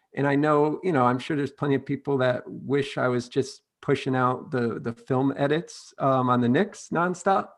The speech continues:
Um, but for me, it's just, like, I needed, like, a new, a new lens. Um, and the Mets right now are kinda giving me that with, with the baseball. I just felt like I had spent so long breaking down every possible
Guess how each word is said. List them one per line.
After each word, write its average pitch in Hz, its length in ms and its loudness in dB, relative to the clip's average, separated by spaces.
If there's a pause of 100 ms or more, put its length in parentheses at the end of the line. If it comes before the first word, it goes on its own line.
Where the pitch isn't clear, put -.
(560)
Um, 127 580 2 (120)
but 165 180 2
for 175 100 2
me, 185 200 4
it's 190 180 2
just, - 200 -6
like, 147 200 0
I 135 100 0
needed, 151 400 0
like, 135 200 2
a 127 60 2
new, 135 760 2 (300)
a 123 80 0
new 135 240 2
lens. 123 720 0
Um, 113 640 -2 (600)
and 135 140 4
the 127 60 2
Mets 139 280 2
right 127 180 2
now 127 220 2
are 120 120 4
kinda 120 240 -4
giving 120 460 0
me 120 200 -2
that 117 260 2
with, 120 220 -2
with 120 240 -6
the 117 80 -8
baseball. 127 420 0
I 117 80 -2
just 127 300 -10
felt 160 180 -2
like 139 180 -4
I 123 100 -4
had 127 100 -6
spent - 420 -10
so 139 240 -4
long 131 580 2
breaking 131 380 0
down 123 340 0
every 131 280 -4
possible 123 500 -4